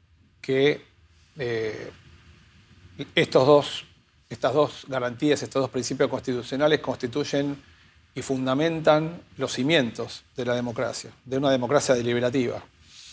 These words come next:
Entonces, bueno, ese modelo que en alguna medida es el que ha seguido el constituyente argentino de mil ochocientos cincuenta y tres, y por lo tanto también esto trasunta e impacta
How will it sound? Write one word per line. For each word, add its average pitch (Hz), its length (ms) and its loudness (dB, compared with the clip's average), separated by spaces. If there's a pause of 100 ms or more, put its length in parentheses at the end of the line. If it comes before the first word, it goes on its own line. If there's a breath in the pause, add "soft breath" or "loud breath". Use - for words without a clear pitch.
(800 loud breath)
Entonces, 147 340 4
bueno, 139 380 8 (320)
ese 180 280 6
modelo 185 560 8 (840)
que 165 380 4
en 160 160 2
alguna 208 300 4
medida 180 500 4
es 175 340 2
el 127 160 -4
que 143 120 2
ha 156 60 6
seguido 139 560 0 (160)
el 120 140 -6
constituyente 123 880 0
argentino 127 560 0
de 117 80 -2
mil 123 160 0
ochocientos 123 400 -2
cincuenta 120 300 -4
y 131 40 0
tres, 117 460 -6
y 131 60 -10
por 127 180 -2
lo 131 120 0
tanto 156 360 2
también 135 640 0
esto 135 520 0 (680 soft breath)
trasunta 143 600 4
e - 20 4
impacta 147 800 4